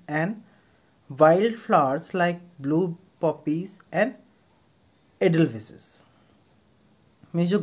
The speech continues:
ग्रेटर है हिमालय का वेजिटेशन है, स्पार्स वेजिटेशन का मीन्स एक तरीके से पर्याप्त मात्रा में ना होना किसी चीज़ का, या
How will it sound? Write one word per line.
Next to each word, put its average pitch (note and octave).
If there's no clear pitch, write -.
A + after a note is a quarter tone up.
ग्रेटर D#3+
है G3
हिमालय D#3
का E3+
वेजिटेशन D#3+
है, D3
स्पार्स G#3
वेजिटेशन A3
का A3
मीन्स A#3+
एक F3
तरीके G3+
से G#3
पर्याप्त F3+
मात्रा C3+
में C3+
ना D3+
होना C3
किसी A2+
चीज़ A2+
का, -
या G#3+